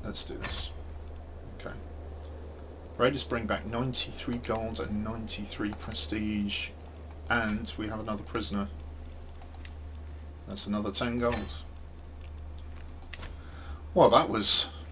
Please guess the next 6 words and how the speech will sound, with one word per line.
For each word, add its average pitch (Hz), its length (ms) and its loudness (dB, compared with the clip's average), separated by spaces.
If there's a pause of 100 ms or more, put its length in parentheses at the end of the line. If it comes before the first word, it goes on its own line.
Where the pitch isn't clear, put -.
(320)
pretty 120 260 6
good, 160 240 8
wasn't 269 280 2
it? - 80 -4 (580)
Um, 135 400 6 (1900)
so, 110 400 4